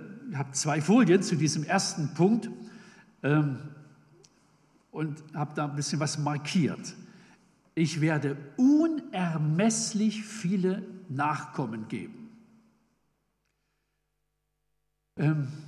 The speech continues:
wir müssen bei der ganzen Geschichte noch mal Folgendes bedenken. Das ist so, das, das malt so ein bisschen den Hintergrund aus.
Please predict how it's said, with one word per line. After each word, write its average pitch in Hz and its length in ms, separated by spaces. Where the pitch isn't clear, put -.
wir 175 220
müssen 262 240
bei 220 120
der 208 100
ganzen 240 280
Geschichte 208 320
noch 180 120
mal 185 200
Folgendes 214 420
bedenken. - 520
Das - 160
ist - 180
so, 202 160
das, 170 240
das 156 160
malt 208 300
so 226 120
ein 180 160
bisschen 190 280
den 170 140
Hintergrund 139 720
aus. - 500